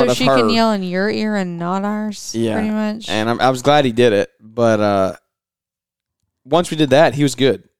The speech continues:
Speaker 1: He was
Speaker 2: He
Speaker 1: good.
Speaker 2: got used to it. It was
Speaker 1: Yeah.
Speaker 2: fine.
Speaker 1: So he was put on a show at that point. He was, everybody around him was laughing at it. He was laughing, having a good time. So
Speaker 2: <laughs> Oh, yeah, it was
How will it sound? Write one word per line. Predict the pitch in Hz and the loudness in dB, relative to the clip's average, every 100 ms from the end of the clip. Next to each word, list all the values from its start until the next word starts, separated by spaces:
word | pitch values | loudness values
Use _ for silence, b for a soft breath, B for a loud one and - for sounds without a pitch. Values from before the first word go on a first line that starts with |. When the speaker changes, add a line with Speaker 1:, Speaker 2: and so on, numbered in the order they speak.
| _ _ | _ _
Speaker 1:
He | 123 | -4
was | 131 | -2
Speaker 2:
He | 240 | 2
Speaker 1:
good. | 240 | 2
Speaker 2:
got | 220 | 2
used | 202 190 - | -2 -8 -10
to | 196 | -8
it. | 185 | -6
It | 180 | -6
was | 202 | -4
Speaker 1:
Yeah. | 104 - | -4 -4
Speaker 2:
fine. | 117 | -8
Speaker 1:
So | - 120 | -4 0
he | 135 | 2
was | 139 | 2
put | - 131 | 2 0
on | 123 | 0
a | |
show | 117 131 123 | 0 2 2
at | |
that | 113 113 | 2 -2
point. | 98 90 78 - | -2 -12 -14 -14
He | 107 | -8
was, | 110 104 - | -4 -6 -2
everybody | 117 120 117 | 0 2 0
around | 110 110 117 | 2 0 0
him | 113 107 | -2 -4
was | 107 101 - | -6 -8 -12
laughing | 92 110 117 120 | -4 -2 -2 -2
at | 117 | -4
it. | 117 | -4
He | 127 | -4
was | 117 | -2
laughing, | 107 113 120 117 | 0 -2 -2 -6
having | 120 117 | -6 -6
a | |
good | 113 113 | -6 -6
time. | 113 110 110 233 | -6 -6 -6 -6
So | 214 | -2
Speaker 2:
<laughs> | |
Oh, | 220 226 | 0 0
yeah, | 202 190 - | -4 -6 -10
it | |
was | 226 - | -12 -14